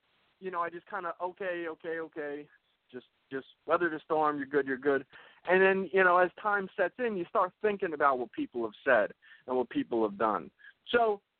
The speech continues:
now, also while in the back, Maven comes up, and Maven, Maven goes like, "Oh yeah," after, after he, the dude, like, pretty much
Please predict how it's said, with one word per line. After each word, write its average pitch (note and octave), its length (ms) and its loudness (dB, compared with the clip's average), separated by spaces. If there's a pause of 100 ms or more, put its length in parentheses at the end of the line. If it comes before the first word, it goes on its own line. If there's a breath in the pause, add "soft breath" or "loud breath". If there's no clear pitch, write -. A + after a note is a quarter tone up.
(120)
now, G#3+ 400 -4 (360)
also B3 380 -2
while G3+ 300 -2
in F3+ 80 -10
the D#3 80 -12
back, E3+ 340 -6 (1500)
Maven G#3 380 -6
comes C#3+ 340 -6
up, A#2+ 200 0 (720)
and D#3 300 -6
Maven, G#3 520 -4 (1600)
Maven B3+ 380 -2
goes F#3+ 360 4
like, D#3 360 0
"Oh G#3 140 2
yeah," F#3+ 360 -2
after, E3+ 380 -6
after E3 320 -6
he, D#3 80 -6
the D3 120 -10
dude, D3+ 300 -8
like, C3 180 -6
pretty D#3 180 0
much C#3 180 -2